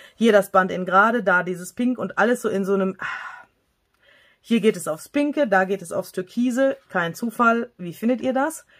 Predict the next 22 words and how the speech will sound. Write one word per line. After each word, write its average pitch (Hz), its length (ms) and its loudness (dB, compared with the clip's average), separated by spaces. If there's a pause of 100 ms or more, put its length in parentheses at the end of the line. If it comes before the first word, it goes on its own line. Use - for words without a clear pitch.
(380)
Äh, 196 400 4 (280)
ja. - 200 -14 (1120)
Ich 190 120 -6
weiß - 200 -10
es - 160 -20
nicht. - 200 -20 (400)
Ich - 120 -12
hoffe, 214 360 0 (220)
dass 180 180 0
ihr 175 100 -6
das - 540 -6
irgendwie 175 300 -4
nachvollziehen 151 500 -8
könnt 175 180 -2
und 170 80 -8
<laughs> - 0 -
dass - 220 -8
ihr 214 100 -2
das 156 220 -12 (360)
irgendwie 214 360 2
gut 160 180 -12
findet. - 360 -10